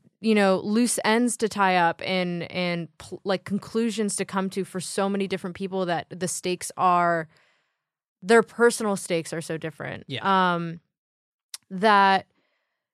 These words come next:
Speaker 1: there was a Game of Thrones episode this weekend, one that we've been waiting for, as everyone in their, <laughs> everyone and their mother is saying since the first episode,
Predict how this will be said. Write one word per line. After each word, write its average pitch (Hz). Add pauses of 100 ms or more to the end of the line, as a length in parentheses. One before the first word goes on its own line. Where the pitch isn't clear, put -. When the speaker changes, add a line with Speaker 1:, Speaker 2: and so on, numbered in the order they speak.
(100)
Speaker 1:
there 160
was 170
a 202
Game 214
of 233
Thrones 277
episode 214
this 202
weekend, 247
one 196
that 202
we've 202
been 185
waiting 190
for, 208 (300)
as 175
everyone 214
in 190
their, 180 (640)
<laughs> -
everyone 269
and 254
their 226
mother 220
is 220
saying 202
since 180
the 180
first 214
episode, 185